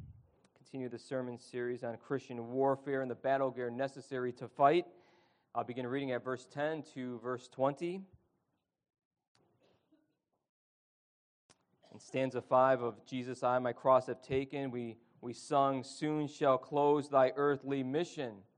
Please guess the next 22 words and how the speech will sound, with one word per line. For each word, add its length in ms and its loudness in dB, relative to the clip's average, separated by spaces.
And 280 -6
during 380 0
this 240 -4
mission, 400 -4
we 120 -2
put 260 -2
on 320 4
God's 340 4
armor. 420 4
And 260 -2
this 160 -8
morning, 460 2
we 160 0
look 260 2
at 180 2
the 140 -6
armor 560 6
of 280 4
battle 340 4
footwear 680 -2
that 180 -4
God 380 8